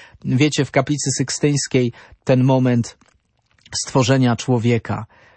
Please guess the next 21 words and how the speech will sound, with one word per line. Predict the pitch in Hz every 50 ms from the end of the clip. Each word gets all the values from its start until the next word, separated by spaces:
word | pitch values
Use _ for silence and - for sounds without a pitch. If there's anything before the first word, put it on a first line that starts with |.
| _ _ _ -
gdzie | - 127 113 110 110 107 110 101 117 123 123 120 110
te | - 131 120
dwie | 113 113 - 131 127
dłonie, | 120 120 123 123 117 117 113 107 104 104 - - - - - - - -
e, | - - 117 117 113 110 107 107 107 107 104 104 104 104 104 107 117 110
zbliżają | 101 101 110 113 110 104 120 117 113 107 101
się | 98 - - 110
ku | - - 110
sobie. | - - 110 104 107 110 110 113 - - - - - _ _ _
Czy | - - - 143 135
my | 131 139 151 170 208
tę | 214 _ - 196 190 185 180
dłoń | 151 143 147 160 165 160
podejmiemy? | - 160 147 139 139 139 131 123 110 98 92 92 90 98 104 - _ _ _ _ _ _ _ _ _ _ _ -
Dłoń, | 131 110 127 139 156 175 190 196 202 208 - - _ _ _ _ _ _
którą, | - - - 156 156 156 156 156 151 151 151 143
e, | - - 139 131 131 131 131 127 127 127 123 123 127 127 127 139 123 - - -
stał | - 147 143 147 143
się | 131 - - - 139 139 135 131 131 - - _ -
Jezus | 135 120 151 156 135 160 156 -
Chrystus, | - - 147 135 - - - - - 107